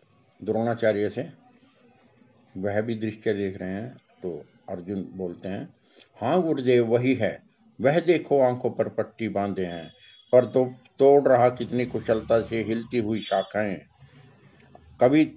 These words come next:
ध्वनि पर तीर चलाता है, कभी परछाई देख पक्षी गिराता है। दुगनी शक्ति से चलाता है बाण, ज्यों-ज्यों वक्त निकलता जाता है।" द्रोणाचार्य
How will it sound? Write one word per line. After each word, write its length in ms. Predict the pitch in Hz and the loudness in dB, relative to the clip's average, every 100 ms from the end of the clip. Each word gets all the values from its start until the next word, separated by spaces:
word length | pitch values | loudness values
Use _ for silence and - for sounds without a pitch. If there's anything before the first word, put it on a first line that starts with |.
| - | -6
ध्वनि 320 | 117 127 139 | 2 4 4
पर 160 | 123 127 | 2 0
तीर 340 | - 127 123 - | 0 0 0 2
चलाता 380 | 113 117 113 117 | 4 4 4 4
है, 220 | 113 113 | 6 4
कभी 280 | 113 110 110 | 0 -4 -4
परछाई 520 | - 98 - 117 120 | -2 -4 2 2 2
देख 220 | 110 110 - | 0 -4 -6
पक्षी 320 | 110 - 110 | -6 -6 -8
गिराता 440 | 92 95 95 107 | -2 -2 0 0
है। 280 | 101 95 80 - _ _ _ | 0 -2 -4 -10 _ _ _
दुगनी 360 | 95 123 139 147 | -4 0 2 2
शक्ति 380 | 131 123 - 123 | 0 -6 -6 -4
से 160 | 120 | -4
चलाता 520 | 113 107 98 101 117 104 | -4 0 0 2 2 2
है 140 | 104 | 2
बाण, 360 | 95 98 92 87 | 0 0 -2 -4
ज्यों-ज्यों 420 | 110 107 107 95 | -4 -2 -4 -2
वक्त 260 | 104 - | -4 -6
निकलता 520 | 104 92 - 90 87 87 | -8 -8 -6 -8 -6 -8
जाता 460 | 76 73 - - | -8 -14 -16 -20
है।" 60 | - _ _ _ _ _ _ _ _ _ _ - | -20 _ _ _ _ _ _ _ _ _ _ -6
द्रोणाचार्य 720 | 104 107 107 - 87 - - | -2 0 -2 -4 -6 -8 -16